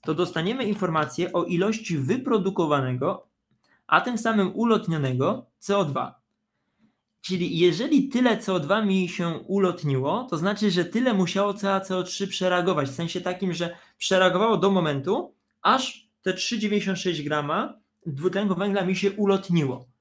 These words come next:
Zatem ja sobie teraz pokażę taką zależność, tak, że masa molowa C A C O trzy to jest sto gram, czyli C A C O trzy w stechiometrii, ok, dokładnie sto gram tego C A C O trzy, czyli jeden mol,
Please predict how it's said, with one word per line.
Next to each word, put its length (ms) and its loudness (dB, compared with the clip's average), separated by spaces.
Zatem 400 2
ja 100 2
sobie 220 -2
teraz 200 -2
pokażę 380 -2
taką 340 0
zależność, 760 -2
tak, 260 0
że 100 0
masa 260 -2
molowa 320 2
C 140 -4
A 60 -2
C 120 -6
O 40 -4
trzy 180 -8
to 60 -4
jest 140 -6
sto 120 -4
gram, 220 -4
czyli 420 -6
C 240 -2
A 100 2
C 200 -4
O 80 0
trzy 680 -4
w 80 -20
stechiometrii, 960 -2
ok, 180 -8
dokładnie 440 2
sto 240 -2
gram 240 0
tego 200 -2
C 140 -4
A 60 -2
C 120 -6
O 20 -2
trzy, 180 -8
czyli 200 -4
jeden 240 0
mol, 380 -2